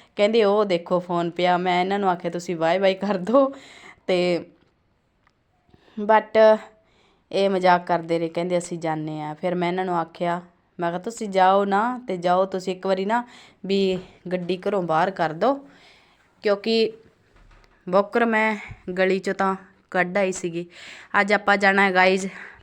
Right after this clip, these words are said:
ਲੱਕੜਾਂ ਚੁਰਵਾਉਣ ਵਾਸਤੇ। ਤੇ ਗੱਡੀ ਆਪਾਂ ਇੱਥੇ ਰਾਤ ਕੁਛ ਤਾਂ ਲੱਕੜਾਂ ਰੱਖਤੀਆਂ ਸੀਗੀਆਂ ਵਿੱਚ ਤੇ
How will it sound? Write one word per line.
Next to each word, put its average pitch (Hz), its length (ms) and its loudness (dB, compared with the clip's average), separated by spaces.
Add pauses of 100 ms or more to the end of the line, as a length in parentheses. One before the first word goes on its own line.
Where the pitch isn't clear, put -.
ਲੱਕੜਾਂ 180 340 -2
ਚੁਰਵਾਉਣ 170 400 -2
ਵਾਸਤੇ। 170 440 -4 (520)
ਤੇ 165 340 0
ਗੱਡੀ 175 280 0
ਆਪਾਂ 175 340 2
ਇੱਥੇ 185 240 -4
ਰਾਤ 185 260 4
ਕੁਛ 208 200 0
ਤਾਂ 202 160 2
ਲੱਕੜਾਂ 190 480 4
ਰੱਖਤੀਆਂ 208 460 -2
ਸੀਗੀਆਂ 220 340 -2
ਵਿੱਚ 190 300 -4 (520)
ਤੇ 180 420 0